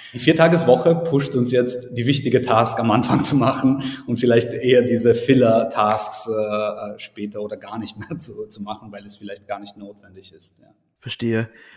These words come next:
Speaker 2: Das heißt, die Viertagewoche mit der richtigen Planung kann durchaus funktionieren.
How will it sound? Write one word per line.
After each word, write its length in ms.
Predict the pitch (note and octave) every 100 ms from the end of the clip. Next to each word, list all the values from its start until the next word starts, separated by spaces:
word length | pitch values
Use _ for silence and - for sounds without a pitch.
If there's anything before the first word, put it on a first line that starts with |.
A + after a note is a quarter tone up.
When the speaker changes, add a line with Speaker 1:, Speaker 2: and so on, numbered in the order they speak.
| - - - _
Speaker 2:
Das 160 | A#2
heißt, 540 | A#2+ B2 - - - -
die 120 | B2+
Viertagewoche 960 | A#2+ C#3+ - C3 B2+ B2+ A#2 A#2 C#3+ C3+
mit 260 | G#2+ A2+ B2
der 80 |
richtigen 380 | A#2 A#2 A#2+ A#2
Planung 480 | - A#2 G2 A2+ A#2+
kann 260 | A#2+ A2 A#2+
durchaus 320 | B2 C3 B2+
funktionieren. 680 | C#3 C3 - C#3 C3 C#3